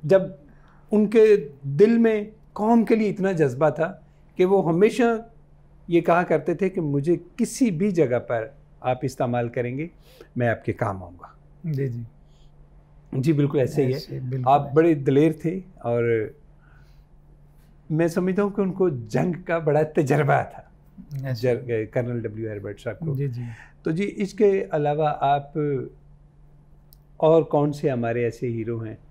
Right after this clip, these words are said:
Speaker 1: जो आप हमारी कौम को बताना चाहेंगे?
Speaker 2: जी, मैंने आपसे इससे कबल भी कहा कि सीसल चौधरी साहब,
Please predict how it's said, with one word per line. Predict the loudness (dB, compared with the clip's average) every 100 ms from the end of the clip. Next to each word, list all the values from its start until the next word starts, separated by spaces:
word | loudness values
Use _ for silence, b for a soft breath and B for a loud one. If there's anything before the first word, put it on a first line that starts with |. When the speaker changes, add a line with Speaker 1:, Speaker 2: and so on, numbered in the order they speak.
| -20 -20 -20 -20
Speaker 1:
जो | -6 -2 0 -2 -8 -20 -20 -20 _ _ _ -14
आप | -8
हमारी | -6 -6 -8
कौम | -8 -8
को | -8 -10
बताना | -8 -8 -10 -10
चाहेंगे? | -12 -12 -12 -12 -14 -16 -20 -20 -20 -20 -20 -20 -20 -10
Speaker 2:
जी, | -4
मैंने | 0 0 0
आपसे | -2 -4 -4 -4 -4 -8 -10
इससे | -10 -8 -6
कबल | -4 -2 -2
भी | -4
कहा | -4 -4 -6
कि | -4 -2 -2 -4
सीसल | -8 -6 -2 -4
चौधरी | -4 -6 -6
साहब, | -8 -10 -10